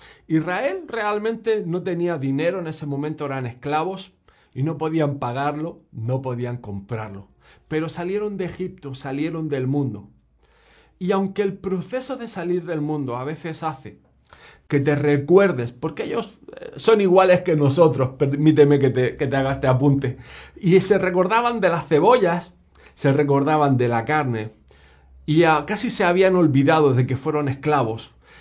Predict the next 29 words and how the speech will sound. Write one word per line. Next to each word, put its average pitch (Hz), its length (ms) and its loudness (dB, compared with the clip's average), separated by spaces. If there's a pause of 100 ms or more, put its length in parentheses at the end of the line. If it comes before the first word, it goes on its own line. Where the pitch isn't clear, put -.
(140)
y 143 100 2
de 143 140 4
que 143 120 2
realmente 156 600 2
no 143 480 4
tenían 135 460 2
esa 131 220 -4
libertad 117 680 -2 (260)
que 143 160 -2
ahora 139 400 2
sí 131 160 -6
tenían. 117 600 0 (480)
Y 151 140 4
no 196 80 6
habían 226 240 2
entendido 160 580 0
la 139 160 -4
confianza 131 800 -2 (280)
que 165 200 2
ahora 180 340 2
sí 156 220 -4
podían 127 500 -2
tener. 110 420 -4 (540)
Se - 140 0
estaban 240 360 2
olvidando 180 640 4
de 165 120 0
las 135 160 -2
promesas 131 800 2